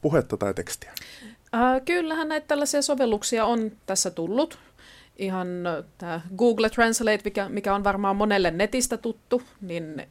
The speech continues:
Speaker 2: heillä on nykyään tällainen appi, jossa on tosin vaan, ää, rajatut kielet. Siinä ei tainnut olla suomea esimerkiksi.
Speaker 1: Näin
Speaker 2: Mukana
Speaker 1: se on.
Speaker 2: sitten on jonkin verran on myös muita sovelluksia,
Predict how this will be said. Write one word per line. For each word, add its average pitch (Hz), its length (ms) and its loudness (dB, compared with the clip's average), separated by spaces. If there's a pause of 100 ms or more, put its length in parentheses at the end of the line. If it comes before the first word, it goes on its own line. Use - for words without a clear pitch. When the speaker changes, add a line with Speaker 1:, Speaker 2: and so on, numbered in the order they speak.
Speaker 2:
heillä 196 300 4
on 180 220 4 (760)
nykyään 180 380 0
tällainen 175 400 0
appi, 170 260 -2
jossa 175 240 2
on 180 140 -2 (120)
tosin 214 400 4
vaan, 196 420 6
ää, 190 320 4
rajatut 185 480 2
kielet. 190 640 0
Siinä 165 340 -6
ei 160 60 -6
tainnut 160 280 -10
olla 151 120 -8
suomea - 560 -6 (680)
esimerkiksi. - 680 -8 (520)
Speaker 1:
Näin 113 100 -6
Speaker 2:
Mukana 254 360 2
Speaker 1:
se 240 60 -4
on. - 60 -14 (200)
Speaker 2:
sitten 220 400 0
on 220 380 2
jonkin 247 340 6
verran 247 300 6
on 233 100 2
myös 226 300 0
muita 262 280 2
sovelluksia, 214 840 2